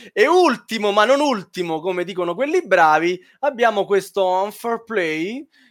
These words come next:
che però risponde al nome di mister Può Darsi.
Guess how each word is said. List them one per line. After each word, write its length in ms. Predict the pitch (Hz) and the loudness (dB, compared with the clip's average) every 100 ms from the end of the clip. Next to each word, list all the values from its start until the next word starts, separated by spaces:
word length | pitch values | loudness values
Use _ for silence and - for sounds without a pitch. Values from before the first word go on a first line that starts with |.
| _ | _
che 380 | - 214 185 170 165 | -4 0 0 0 -2
però 760 | 240 160 165 170 156 151 147 | 0 2 2 2 2 2 2
risponde 540 | 170 170 185 180 175 | -2 -4 -2 0 2
al 120 | 196 185 | 2 2
nome 480 | 160 165 165 165 151 | 0 0 0 -2 -2
di 220 | 143 143 | -6 -6
mister 680 | 156 170 - 170 156 151 - | -6 -6 -6 -2 0 -2 -4
Può 380 | 170 170 170 127 | -2 0 0 0
Darsi. 880 | 170 196 139 131 - 143 131 123 | 2 4 2 -4 -14 -12 -12 -12